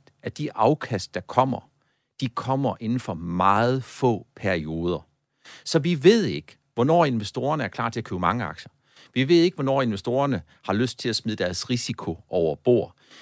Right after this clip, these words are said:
Vi ved bare, at den der faktor, hvor den gode stemning tager den gode stemning, hvor den gode stemning, den bliver ved, den bliver ved meget, meget længere, end vi forestiller os. Men vi går egentlig og venter på,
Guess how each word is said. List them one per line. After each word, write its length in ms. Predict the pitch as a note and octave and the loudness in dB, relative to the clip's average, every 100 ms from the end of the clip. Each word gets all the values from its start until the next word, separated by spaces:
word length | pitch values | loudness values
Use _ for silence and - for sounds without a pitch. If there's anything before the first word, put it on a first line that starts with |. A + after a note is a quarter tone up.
| - | -8
Vi 200 | A#2 A#2 | -4 2
ved 200 | F3 G#3 | 4 4
bare, 360 | B2 D#2+ E2 - | 2 -4 -6 -8
at 140 | G2+ | -6
den 140 | D#3+ F3 | -4 -2
der 140 | E3 | -2
faktor, 600 | - - B2+ - - - _ _ | 0 2 2 2 -10 -10 _ _
hvor 120 | - A#2+ | -2 0
den 200 | B2+ - | -2 0
gode 280 | C#3 F#3 | 2 2
stemning 480 | E3 B2+ B2+ D3 G2+ | 2 0 0 0 -2
tager 200 | - C3+ | 0 0
den 140 | C3 A2+ | 0 -2
gode 240 | B2+ D#3 | 0 0
stemning, 420 | - - C#3 C3+ | 0 -2 0 0
hvor 120 | G2 F#2+ | -2 -4
den 120 | G2 | -2
gode 240 | B2+ D#3 | 2 0
stemning, 420 | - B2+ C#3+ C3 | 0 -2 0 -2
den 160 | A2+ A#2 | -4 -4
bliver 180 | A2+ F#2+ | -2 0
ved, 220 | G#2+ C3 - _ _ - | 2 2 -2 _ _ -4
den 120 | D#3 | 0
bliver 160 | E3 C3 | 2 2
ved 200 | D3+ E3 - - | 2 0 -6 -4
meget, 400 | A#2 C#3+ G3 A3 | 0 4 6 6
meget 240 | D3 G2+ | 4 2
længere, 520 | F#2+ G#2+ B2+ F3 C#3+ - | 0 0 2 2 0 0
end 100 | A2+ | 0
vi 100 | A2 | -2
forestiller 540 | G#2 B2 C3 C#3+ A2 E2 | 0 2 2 0 -2 -2
os. 200 | E2+ - | -2 0
Men 240 | C3+ C#3+ | 0 0
vi 80 | D3+ | -2
går 380 | - G#3+ A3 - | 4 6 6 4
egentlig 340 | - E3 C3+ G#2 | -2 -2 0 2
og 80 | G2 | 4
venter 260 | D3+ E3 | 4 4
på, 260 | - G2 | 2 -2